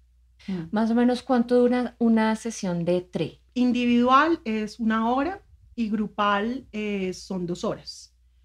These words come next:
Speaker 1: Mm.
Speaker 3: Porque, pues, también se respeta mucho como la apertura y el cierre. La apertura de la explicación,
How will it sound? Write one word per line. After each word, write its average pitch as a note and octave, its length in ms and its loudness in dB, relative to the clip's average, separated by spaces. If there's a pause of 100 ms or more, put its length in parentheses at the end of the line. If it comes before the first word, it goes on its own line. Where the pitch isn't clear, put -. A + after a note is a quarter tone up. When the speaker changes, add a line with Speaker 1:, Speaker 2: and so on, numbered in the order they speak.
Speaker 1:
Mm. G#3 60 -6 (180)
Speaker 3:
Porque, A3+ 580 0
pues, A3 240 -4
también G#3 300 -2
se G#3+ 100 -4
respeta A#3 380 -10
mucho G#3 260 -10
como A#3+ 160 -4
la A#3+ 100 0
apertura G3 420 -8
y G#3+ 80 -4
el A3+ 80 -4
cierre. G#3 360 -6
La C#4 100 -6
apertura F#3+ 480 -6
de G3+ 120 -2
la G#3+ 100 -2
explicación, G3+ 1040 -6